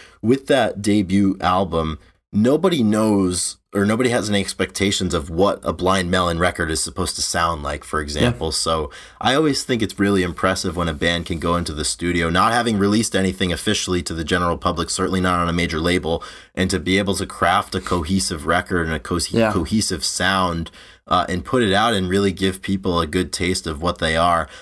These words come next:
Speaker 1: I always think that's really impressive, and I also think it's impressive where on the second album, if bands are able to take that and expound on it or explore different areas,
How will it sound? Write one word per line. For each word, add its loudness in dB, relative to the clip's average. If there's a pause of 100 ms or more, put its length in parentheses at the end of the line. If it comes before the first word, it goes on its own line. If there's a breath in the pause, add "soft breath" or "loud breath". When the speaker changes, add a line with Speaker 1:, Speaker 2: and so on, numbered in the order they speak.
Speaker 1:
I 2
always 2
think -2
that's 0
really 2
impressive, 0
and 0
I 2
also 0
think -4
it's -4
impressive -2
where 0 (300 loud breath)
on 0
the -2
second 0
album, 0
if -6
bands 2
are 2
able 0
to -8
take -2
that 2
and -6
expound 0
on 2
it -4
or 0
explore -2
different -2
areas, 0